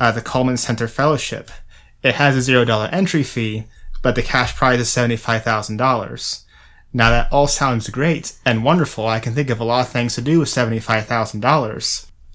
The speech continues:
But let's take a moment to, uh, read what they're going on about, what some of the requirements are, who qualifies,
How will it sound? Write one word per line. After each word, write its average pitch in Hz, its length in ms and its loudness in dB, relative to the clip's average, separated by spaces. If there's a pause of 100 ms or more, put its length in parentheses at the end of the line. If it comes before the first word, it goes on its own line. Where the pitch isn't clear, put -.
(160)
But 135 100 -4
let's 117 220 0
take 127 160 0
a 127 40 2
moment 127 300 2
to, 113 460 -2 (200)
uh, 117 260 2
read 127 500 4 (120)
what 135 300 2
they're 110 320 2
going 113 260 2
on 143 180 6
about, 101 300 0
what 104 140 -2
some - 180 -2
of 110 60 0
the 107 80 -4
requirements 120 560 2
are, 113 280 4
who 120 260 0
qualifies, 113 1040 0